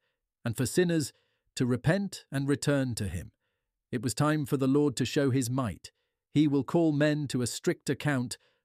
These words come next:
for all the wealth and power entrusted to and abused by them. If it is sinful to disregard the necessities of the poor, how odious and wicked a part do they act, who bring men into poverty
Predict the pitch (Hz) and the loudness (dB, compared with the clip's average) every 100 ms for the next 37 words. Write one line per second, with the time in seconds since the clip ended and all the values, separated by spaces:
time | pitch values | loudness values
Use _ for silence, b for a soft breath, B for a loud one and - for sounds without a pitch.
0 | - 139 151 156 139 120 143 135 - 131 | -2 4 4 4 2 2 2 0 -6 -6
1 | 131 - 143 131 107 110 104 143 117 - | -4 -4 -2 -2 -2 -4 -2 -2 -2 -4
2 | 101 - 135 127 127 120 107 135 127 104 | -6 0 0 2 0 -2 0 0 2 -2
3 | - 90 85 - 78 _ _ _ _ _ | -6 -8 -8 -12 -18 _ _ _ _ _
4 | _ _ 170 190 185 165 139 - 190 175 | _ _ 2 2 2 2 0 2 0 0
5 | - 160 165 135 127 - 156 - 143 120 | 0 0 2 0 -2 0 0 0 -2 2
6 | 143 139 117 131 127 165 135 135 131 131 | 2 0 -2 -2 -2 0 0 -2 0 -2
7 | 131 110 127 - 143 123 113 b b b | -2 -4 -6 0 0 0 -4 b b b
8 | - 139 139 - 165 160 147 147 - - | -4 0 0 2 4 6 4 2 -2 -14
9 | _ _ - 120 117 143 - 135 127 - | _ _ -8 -4 0 0 0 0 -2 -2
10 | 135 127 - 123 123 135 131 101 - - | -2 -2 -2 0 0 -2 -4 -6 -12 -18
11 | _ _ _ _ - 165 143 156 147 143 | _ _ _ _ 0 0 4 2 2 2
12 | 143 147 135 135 - 143 127 135 135 | 2 2 0 0 2 0 2 0 0